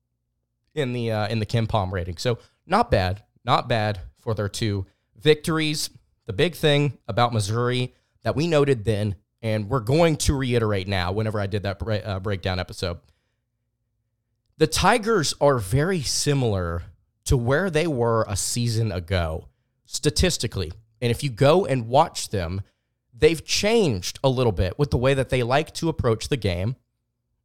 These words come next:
and they've gotten better in some areas by the numbers, but they really haven't changed that much in my mind. And my theme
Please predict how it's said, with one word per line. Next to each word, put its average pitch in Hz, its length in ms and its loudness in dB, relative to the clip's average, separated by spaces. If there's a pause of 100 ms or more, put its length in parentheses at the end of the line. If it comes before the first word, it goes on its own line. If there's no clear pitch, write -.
(160)
and 139 360 0
they've 139 180 -2
gotten 151 340 0
better 123 580 2 (140)
in 120 100 -2
some 113 220 -2
areas 98 600 -2
by 113 280 0
the 117 80 2
numbers, 101 400 -2
but 127 240 0 (320)
they 196 140 2
really 240 320 0
haven't 180 420 -2 (460)
changed 175 480 -2
that 135 220 4
much 120 560 -2 (440)
in 120 140 0
my 117 160 2
mind. 92 460 -2 (640)
And 127 180 2
my 165 240 4
theme 127 720 -2